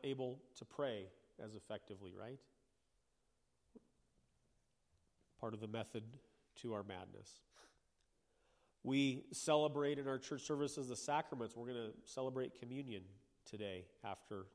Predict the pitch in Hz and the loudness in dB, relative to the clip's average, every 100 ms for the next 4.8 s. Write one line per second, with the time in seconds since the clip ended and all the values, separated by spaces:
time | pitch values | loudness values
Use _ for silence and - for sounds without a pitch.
0 | - - 110 101 98 104 110 107 104 98 | -14 -10 -6 -6 -6 -8 -6 -6 -4 -4
1 | 95 98 - 110 95 - - _ _ _ | -4 -6 -6 -6 -6 -10 -16 _ _ _
2 | - _ _ _ _ _ _ _ _ _ | -20 _ _ _ _ _ _ _ _ _
3 | _ _ _ _ - 131 131 143 135 127 | _ _ _ _ 2 4 4 2 0 -2
4 | 113 123 117 127 127 123 117 | -4 -6 -2 -2 -2 0 0